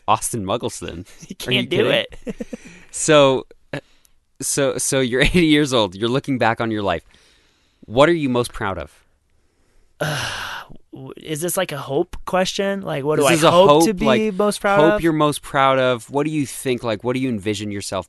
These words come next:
Speaker 1: being most proud of?
Speaker 2: Well, I, I'm not one to, uh,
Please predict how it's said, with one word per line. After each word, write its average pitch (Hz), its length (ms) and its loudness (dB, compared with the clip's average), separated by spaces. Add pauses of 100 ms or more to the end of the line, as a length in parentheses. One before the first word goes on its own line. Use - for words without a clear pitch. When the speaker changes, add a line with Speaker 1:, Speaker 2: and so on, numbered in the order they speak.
Speaker 1:
being 95 300 -4
most 85 300 -8
proud 90 200 -10
of? 139 60 -6
Speaker 2:
Well, 139 300 2
I, 139 340 -4 (440)
I'm 170 280 -2
not 160 220 0
one 135 220 -6
to, 131 60 -4
uh, 113 360 -12